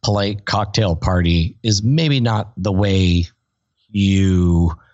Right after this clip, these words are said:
spend your money when nobody's looking. Um, the Second Amendment is,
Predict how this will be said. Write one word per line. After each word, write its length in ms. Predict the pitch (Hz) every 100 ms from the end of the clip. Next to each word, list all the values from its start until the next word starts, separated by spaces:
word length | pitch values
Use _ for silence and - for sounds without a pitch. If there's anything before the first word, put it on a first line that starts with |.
| _ _ _ _ _ _ _ _ _
spend 400 | - - 120 107
your 100 | 98
money 460 | 95 95 90 82 78 - _
when 200 | 107 98
nobody's 460 | 95 85 87 85 95
looking. 500 | 90 80 60 60 - _ _ _
Um, 540 | 104 101 95 90 85 85 _ _ _ _ _ _ 113
the 60 |
Second 340 | 107 190 185 156
Amendment 600 | 151 123 110 90 87 - _ -
is, 680 | 113 104 101 92 90 -